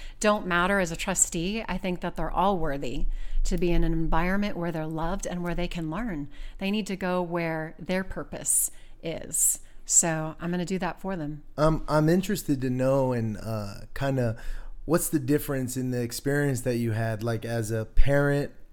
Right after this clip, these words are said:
Speaker 2: with students in the district compared to now where you're, you know, a, a school board member.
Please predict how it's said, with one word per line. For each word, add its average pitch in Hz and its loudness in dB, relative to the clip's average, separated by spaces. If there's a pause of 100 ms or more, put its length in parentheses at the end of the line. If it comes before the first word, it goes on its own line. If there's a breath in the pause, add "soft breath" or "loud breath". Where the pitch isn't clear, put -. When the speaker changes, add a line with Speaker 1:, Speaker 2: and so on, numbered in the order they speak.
(260)
Speaker 2:
with 120 -6
students 165 4
in 143 0
the 131 0
district 120 0 (280 soft breath)
compared 123 4
to 113 -2
now 120 2
where 113 2
you're, 107 -2
you 120 -2
know, 101 -4
a, 104 -10
a 101 -8
school 165 2
board 113 0
member. 107 -2